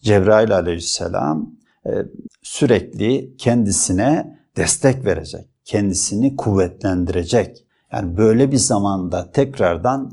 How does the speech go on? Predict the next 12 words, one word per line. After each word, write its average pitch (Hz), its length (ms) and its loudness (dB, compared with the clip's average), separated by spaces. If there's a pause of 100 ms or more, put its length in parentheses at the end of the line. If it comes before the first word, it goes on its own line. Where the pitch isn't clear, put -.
gelişine 110 680 -2
de 127 200 2
işaret 98 640 -4
vardır 87 400 -10
burada. 95 600 -4 (320)
E, - 100 -6 (480)
El 110 120 0
Mesih'in 98 640 -2
yani 85 340 -4
İsa 67 240 -2
Aleyhisselam. 85 720 -8 (320)
Şimdi 165 880 2